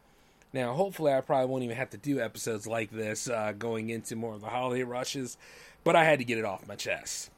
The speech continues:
And truth be told, like, you know, I just don't, this is, this is my tolerance of people these days. Good man, believe in things. But, you know, at the end of the day, just 'cause your life is a bag of crap doesn't mean you gotta go ahead and try to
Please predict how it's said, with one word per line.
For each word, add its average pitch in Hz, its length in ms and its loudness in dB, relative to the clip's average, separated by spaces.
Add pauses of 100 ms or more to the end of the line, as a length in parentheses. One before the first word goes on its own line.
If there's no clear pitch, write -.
(140)
And 131 160 -6
truth 220 280 0
be 160 120 -6
told, 147 400 4
like, 123 340 -2
you 127 100 -2
know, 123 120 -4
I 131 120 -2
just 143 240 -4
don't, 135 300 0 (640)
this 175 260 0
is, 160 160 -4
this 160 220 -4
is 139 200 -2
my 135 200 0
tolerance 143 640 2
of 135 260 -4
people 107 380 -6
these 104 260 -8
days. 104 580 -4 (800)
Good 151 180 2
man, 143 480 2 (140)
believe 131 300 0
in 135 100 -2
things. 139 680 -2 (1200)
But, 117 140 -4
you 117 100 -4
know, 120 80 -2
at 113 80 -4
the 123 100 -2
end 123 100 -2
of 120 80 -4
the 135 60 0
day, 127 60 0
just 113 180 -6
'cause 127 180 0
your 131 120 0
life 127 280 -2
is 113 160 -4
a 104 120 -6
bag 113 480 0
of 104 140 -8
crap 120 440 -2
doesn't 113 240 -4
mean 113 180 -4
you 113 80 -4
gotta 110 160 0
go 113 120 -2
ahead 113 140 0
and 104 100 -8
try 117 160 -6
to 98 140 -10